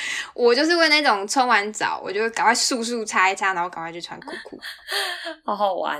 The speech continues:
Speaker 2: 哦。没有听别人讲这种，会觉得很好玩，自己在里面就不好玩。
Speaker 1: 欸，我们，我们把这个聊出来好吗？很私密欸。
Speaker 2: 还行啦。<laughs>
Speaker 1: 好啦，好啦。那我要讲一个更私密的事情，你要不要听一下？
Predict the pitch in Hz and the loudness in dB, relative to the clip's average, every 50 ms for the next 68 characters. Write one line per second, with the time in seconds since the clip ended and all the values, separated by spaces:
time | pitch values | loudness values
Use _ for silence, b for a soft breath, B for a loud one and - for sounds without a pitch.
0 | 147 151 151 143 131 - - - _ _ b b b b - 247 254 - 330 302 | -6 -8 -6 -6 -6 -8 -10 -12 _ _ b b b b -2 -2 -2 0 -4 -4
1 | 311 311 311 262 226 214 214 202 180 180 190 202 - b b b b - - 196 | -6 -4 -2 0 0 2 2 0 -2 -4 -8 -14 -20 b b b b -2 0 0
2 | 202 226 247 226 220 214 202 175 170 175 180 170 175 190 170 131 113 82 69 - | 0 0 0 0 0 0 -2 -2 -2 -2 -2 -4 -2 -2 -2 -2 -2 -6 -8 -10
3 | - 190 - 247 262 214 - - 233 220 214 175 175 196 185 196 190 - 190 175 | -12 -10 -8 -6 -6 -4 0 0 2 2 0 -2 -4 -4 -4 -6 -6 -6 -6 -6
4 | 160 113 110 110 104 - - - - _ _ _ _ _ _ _ _ _ - _ | -4 -4 -2 -2 -4 -4 -6 -10 -14 _ _ _ _ _ _ _ _ _ -16 _
5 | - 240 247 240 240 240 247 254 262 247 - 269 262 269 269 269 254 247 277 330 | 0 2 2 4 4 4 2 2 2 2 4 6 6 6 8 8 8 8 8 8
6 | 370 370 320 269 247 220 226 247 262 359 311 294 277 247 240 - - 214 190 180 | 6 6 8 8 8 8 8 8 6 4 6 8 8 8 6 6 4 4 4 4
7 | 185 185 185 185 190 220 208 190 180 - - - - 220 226 226 233 240 233 202 | 2 2 2 2 2 0 -2 -6 -6 -8 -12 -10 -6 -4 -4 -2 -2 -2 -2 -2
8 | - - - - - - - 320 294 302 320 339 359 370 370 370 359 339 311 277 | -2 0 0 2 2 2 2 0 -2 -2 -2 -4 -2 -2 0 0 -2 0 -2 -2
9 | 254 220 190 170 151 139 127 - - - - - - - - - - 160 165 170 | -2 -2 -2 -2 -2 -4 -6 -8 -12 -14 -16 -20 -20 -16 -12 -8 -6 -4 -4 -4
10 | 175 170 160 - - - - - - - - - _ _ _ - 269 254 220 240 | -4 -6 -8 -8 -12 -18 -20 -18 -18 -20 -20 -20 _ _ _ 2 4 6 8 8
11 | 247 - 254 - 202 190 202 202 - 262 254 220 208 226 - - 208 202 208 196 | 6 6 6 4 2 2 2 4 6 6 6 6 4 -2 -8 -8 -8 -6 -4 -2
12 | 180 170 175 - 190 180 - - - - - 147 160 170 175 - 185 170 175 156 | -2 -4 -4 -4 -6 -6 -6 -8 -12 -12 -10 -8 -8 -8 -8 -10 -12 -14 -14 -12
13 | - 139 120 - | -12 -12 -12 -12